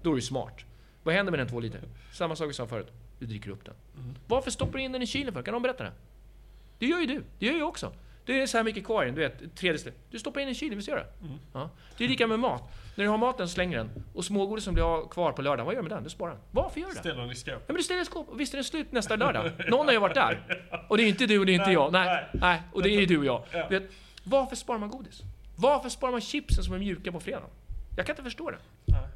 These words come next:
Speaker 1: Det, det är inte ekonomin. Jag vet inte varför man inte slänger, men mat slänger hur lätt som helst. Ja, men det är, du vet, en halv biff kvar och två tomater slänger direkt.
Speaker 2: Mm.
Speaker 1: Du sparar
Speaker 2: Jag har
Speaker 1: inte.
Speaker 2: ju ingen potatis till.
Speaker 1: Nej.
Speaker 2: <laughs>
Speaker 1: Nej.
Speaker 2: Vad är det? Det är här
Speaker 1: Nej.
Speaker 2: inte en hel
Speaker 1: Nej.
Speaker 2: måltid kvar.
Speaker 1: Nej.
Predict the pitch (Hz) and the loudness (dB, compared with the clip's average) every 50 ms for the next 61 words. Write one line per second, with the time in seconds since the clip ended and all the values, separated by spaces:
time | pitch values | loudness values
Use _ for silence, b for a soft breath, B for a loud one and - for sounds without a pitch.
0 | - - - - - - - 214 202 185 190 220 202 202 240 247 - - 240 226 | -14 -16 -18 -20 -18 -12 -12 -10 -8 -4 -4 -2 -2 -2 -4 -6 -6 -4 -2 -2
1 | 202 214 220 208 202 196 190 202 226 233 269 277 269 269 247 226 220 220 226 226 | -2 -2 -2 -4 -4 -4 -4 -4 -4 -2 -4 -6 -6 -6 -8 -8 -8 -6 -6 -8
2 | 214 - - 220 185 151 160 147 160 254 392 - - - 135 117 117 113 117 110 | -6 -6 -8 -8 -4 -4 -2 0 0 -2 -4 -4 -8 -8 -6 -4 -2 -2 -2 -4
3 | 107 113 113 110 131 123 - B B B B B B B - 190 190 175 165 147 | -4 -6 -6 -8 -8 -8 -10 B B B B B B B 0 2 2 2 2 4
4 | 151 127 113 B B B B B B B 170 165 160 165 151 139 131 127 127 117 | 2 2 0 B B B B B B B -2 0 2 2 2 2 2 0 -2 -2
5 | 113 101 - 131 123 117 120 123 113 107 120 120 120 110 143 - - 98 98 95 | -4 -4 -2 0 0 0 -2 -4 -6 -4 -4 -6 -6 -6 -8 -10 -10 -10 -10 -10
6 | 101 110 - - - - - - - - 156 135 123 - - - - - 143 - | -10 -12 -12 -14 -20 -20 -20 -20 -18 -16 -14 -14 -14 -16 -18 -20 -16 -14 -8 -4
7 | - 170 170 - 208 185 - 196 196 180 - 170 147 139 117 - - - - - | -2 0 0 0 0 -2 -2 -4 -6 -4 -4 -6 -6 -6 -8 -10 -14 -16 -14 -8
8 | - 160 175 190 190 - 139 127 - - - 160 143 - - - 170 175 190 175 | -6 -6 -6 -6 -8 -12 -16 -18 -16 -16 -16 -16 -16 -16 -16 -10 -4 0 2 2
9 | 147 147 - - - - - - - - - - 143 - - 135 120 110 107 - | 2 0 -4 -12 -18 -12 -8 -6 -6 -6 -6 -12 -10 -4 -4 -2 -2 -2 -4 -8
10 | - - - - 170 180 160 165 160 180 190 190 185 170 185 175 147 120 117 - | -12 -18 -12 -4 -2 -2 0 2 2 2 2 2 2 0 -2 -2 -2 -2 -4 -6
11 | - 170 170 190 170 151 147 165 175 175 - 156 139 127 - - 151 123 120 | -6 -6 -6 -6 -4 -4 -4 -4 -4 -4 -4 -6 -6 -6 -4 -6 -4 -4 -4